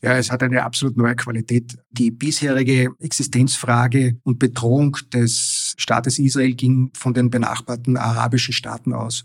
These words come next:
Das ist jetzt über die letzten Jahrzehnte weggefallen. Selbst die Palästinenserfrage war jetzt keine Frage, die jetzt die Existenz des Staates Israel gefährdet hätte.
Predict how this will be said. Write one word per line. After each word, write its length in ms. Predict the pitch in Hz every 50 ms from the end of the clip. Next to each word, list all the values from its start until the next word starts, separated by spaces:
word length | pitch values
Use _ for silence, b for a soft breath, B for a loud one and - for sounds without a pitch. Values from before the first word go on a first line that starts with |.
| - -
Das 160 | - 117 120
ist 140 | 135 - -
jetzt 200 | 147 - - -
über 120 | 131 127
die 80 | 123 123
letzten 520 | 117 120 120 120 - - 143 135 127 123
Jahrzehnte 480 | 113 117 117 - - 123 127 123 139 113
weggefallen. 540 | 127 127 - - 127 - - 107 113 113 110
Selbst 380 | 120 - 123 117 117 - -
die 160 | 120 120 117 120
Palästinenserfrage 1400 | 117 117 120 120 120 120 - 120 113 123 131 - 139 135 - - - - - 113 120 120 127 131 131 131 127 123
war 340 | 127 120 117 120 120 123 123
jetzt 200 | 123 120 - -
keine 280 | 120 113 117 120 127
Frage, 420 | 120 - - 120 110 113 117 127 120
die 140 | 117 120 123
jetzt 320 | 123 120 120 - - -
die 140 | 131 120 120
Existenz 480 | 120 120 - 123 127 - 117 117 117
des 140 | - - 123
Staates 360 | - - 120 117 120 123 -
Israel 340 | - 147 170 175 139 123 117
gefährdet 460 | 113 120 117 113 110 120 120 117 -
hätte. 220 | 120 - - 117